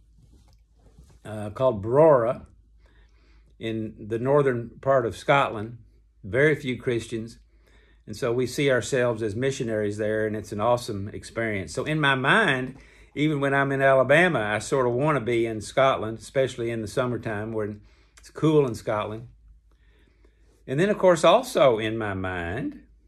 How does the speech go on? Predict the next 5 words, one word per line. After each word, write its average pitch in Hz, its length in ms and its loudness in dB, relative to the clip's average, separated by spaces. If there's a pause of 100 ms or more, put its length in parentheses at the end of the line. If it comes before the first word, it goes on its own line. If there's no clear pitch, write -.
(460)
I'm 135 200 0
in 151 120 2
India 151 520 0 (580)
quite 107 240 -2
often. 101 420 -6